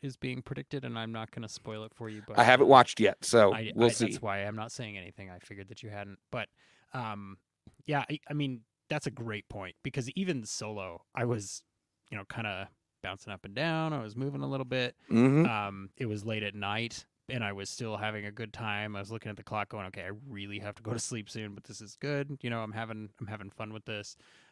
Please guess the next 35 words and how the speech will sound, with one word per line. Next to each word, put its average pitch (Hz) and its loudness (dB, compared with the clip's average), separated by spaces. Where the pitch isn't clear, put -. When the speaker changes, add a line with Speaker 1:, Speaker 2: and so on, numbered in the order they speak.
Speaker 1:
Um, 98 -6
and 117 -6
then 110 -6
I 107 -4
finished - -10
up 110 -4
watching 110 -6
it 107 -6
tonight, 107 -6
and 110 -8
it 104 -8
was, 101 -10
it - -14
put 151 -4
me 165 -2
right 120 -4
back 120 -6
in 120 -6
the 107 -6
mood. 107 -8
You 104 -6
know, 107 -6
I 104 -6
was 104 -8
thinking, 107 -12
like, 98 -10
"Okay, 101 -14
now 95 -10
I 101 -10
gotta 101 -10
get 98 -12
back 95 -8
into 92 -14
musical 123 -4
mode 98 -4